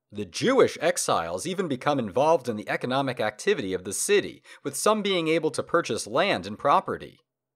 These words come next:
Others achieved some degree of wealth and took on governmental positions. On the surface, it appeared things would be okay, even as the Jewish elders worried that in time the people would forget where they came from. After all, many of the exiles were even given Babylonian names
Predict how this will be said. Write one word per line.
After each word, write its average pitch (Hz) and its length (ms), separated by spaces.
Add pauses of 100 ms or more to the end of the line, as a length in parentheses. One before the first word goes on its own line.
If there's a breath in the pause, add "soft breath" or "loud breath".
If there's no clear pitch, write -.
(120)
Others 196 340
achieved 156 380
some 208 240
degree 151 340
of - 180
wealth 131 360 (160 soft breath)
and 160 100
took 247 180
on 180 200
governmental 131 560
positions. 104 760 (560)
On 127 140
the 110 80
surface, 208 500
it 120 80
appeared 208 320
things 175 300
would 95 100
be 131 180
okay, 123 480 (200 loud breath)
even 214 240
as 175 140
the 139 120
Jewish 151 320
elders 139 420
worried 151 340
that 104 140
in 98 100
time 165 420
the 90 80
people 190 340
would 92 140
forget 131 480
where 95 100
they 85 140
came 160 320
from. - 340 (520)
After 113 340
all, 165 200
many 180 260
of 131 80
the 110 140
exiles 104 500
were 160 100
even 175 240
given 131 280
Babylonian 120 760
names 139 480